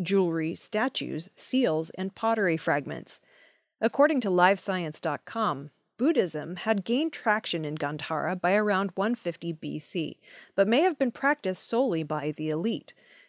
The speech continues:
The area eventually emerged as a sacred Buddhist center under the Kushan Empire,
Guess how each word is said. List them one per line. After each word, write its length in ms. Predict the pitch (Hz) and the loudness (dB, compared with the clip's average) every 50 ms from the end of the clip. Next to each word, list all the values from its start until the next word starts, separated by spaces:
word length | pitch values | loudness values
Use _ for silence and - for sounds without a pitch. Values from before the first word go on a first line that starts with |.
| _ _ _ _ - | _ _ _ _ -2
The 160 | 202 208 - | 0 2 4
area 360 | 185 208 220 214 220 202 175 - | 6 6 6 6 6 6 4 4
eventually 560 | 170 165 170 185 220 240 - 220 202 196 180 | 2 0 0 0 0 0 0 -2 0 0 0
emerged 580 | 170 165 170 185 214 220 180 143 160 160 - - | 0 0 0 0 0 0 0 0 -2 -4 -4 -4
as 140 | 165 160 | -2 -2
a 60 | 180 165 | -4 -4
sacred 480 | - - 254 294 - 269 220 165 156 | -2 0 0 0 0 0 -2 -2 -2
Buddhist 360 | 175 190 196 196 160 - - | -2 -2 0 0 -2 -4 -4
center 380 | - 196 208 214 - - 135 - - | -4 -2 -2 -2 -2 -4 -6 -6 -6
under 200 | - 160 151 160 | -8 -6 -4 -4
the 80 | 151 160 | -6 -6
Kushan 480 | - - - 277 254 - 190 165 147 | -6 -4 -4 -2 -2 -2 -2 -4 -4
Empire, 520 | - 151 151 - - 156 135 117 117 - | -4 -6 -6 -4 -2 -2 -2 -2 -4 -8